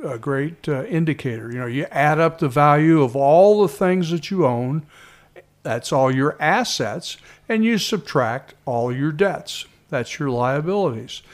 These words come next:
And the bottom line number, is that higher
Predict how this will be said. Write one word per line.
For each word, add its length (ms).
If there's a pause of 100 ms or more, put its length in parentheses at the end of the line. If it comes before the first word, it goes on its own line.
(400)
And 440
the 100
bottom 380
line 400
number, 460
is 180
that 180
higher 600